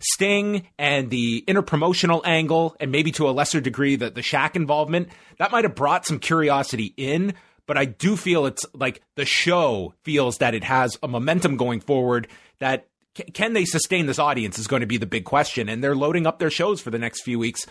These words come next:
to try and do that. Next week will obviously be yet another test.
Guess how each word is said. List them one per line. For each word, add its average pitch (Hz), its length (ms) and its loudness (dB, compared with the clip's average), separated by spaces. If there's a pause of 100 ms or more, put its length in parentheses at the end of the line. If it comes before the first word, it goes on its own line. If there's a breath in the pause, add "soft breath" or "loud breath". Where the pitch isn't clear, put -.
(200 loud breath)
to 127 60 -14
try 143 240 0
and 113 120 -6
do 175 200 2
that. 101 280 0 (180 soft breath)
Next 135 240 -2
week 139 200 2
will 120 100 2
obviously 110 440 0
be 101 380 -2 (160)
yet 127 160 0
another 110 280 0
test. - 340 -4